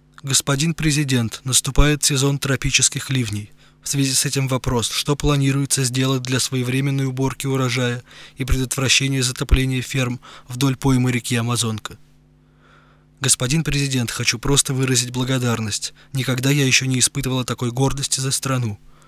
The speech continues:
При вас всё наконец-то пришло в порядок. Спасибо вам. Простое человеческое спасибо. Господин президент, получил пособие ветерана, возвращая его обратно. Благодарю за заботу.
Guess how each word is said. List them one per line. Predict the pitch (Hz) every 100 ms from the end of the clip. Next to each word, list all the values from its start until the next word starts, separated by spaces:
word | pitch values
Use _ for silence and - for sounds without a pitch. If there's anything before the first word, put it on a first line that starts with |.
| - - -
При | 131
вас | 131 143
всё | - 135
наконец-то | 127 123 135 135 147
пришло | - 131 135 120
в | -
порядок. | 139 120 110 107
Спасибо | - 127 117 139 131
вам. | 110 101 110 - - -
Простое | 113 - 120 131
человеческое | - 107 104 107 - -
спасибо. | 110 117 - 95 82 - _ _ _ _ - - - _ _ _ _ _
Господин | 139 - 147 170 165
президент, | 160 160 156 131 -
получил | 135 131 - 160
пособие | 151 139 147 135 135
ветерана, | 135 - 147 123 110 104 -
возвращая | 131 127 127 120 147 151
его | 143 139
обратно. | 131 131 120 -
Благодарю | 113 123 123 123 131
за | 147
заботу. | 131 131 120 - 110